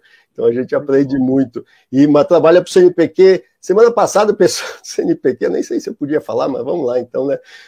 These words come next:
Eles me ligaram assim, eh, professor Polino, essa é uma maneira, é interessante. Me ligaram, o diretor do C N P Q me ligou e falou, "Professor Gustavo, a gente lançou várias, o C N P Q lançou recentemente várias chamadas, né?" E ele falou assim, "É tão,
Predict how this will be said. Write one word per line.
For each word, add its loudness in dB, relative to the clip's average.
Eles 0
me 4
ligaram 4
assim, 2
eh, 2
professor -4
Polino, -2
essa -4
é 0
uma -2
maneira, -4
é -6
interessante. -8
Me -6
ligaram, -2
o -12
diretor -10
do -16
C -12
N -6
P -14
Q -10
me -6
ligou -6
e -18
falou, -6
"Professor -8
Gustavo, -4
a 2
gente -4
lançou -4
várias, 0
o -2
C -8
N -4
P -8
Q -6
lançou 0
recentemente -8
várias -4
chamadas, -6
né?" -4
E -6
ele -4
falou -6
assim, -10
"É -10
tão, -4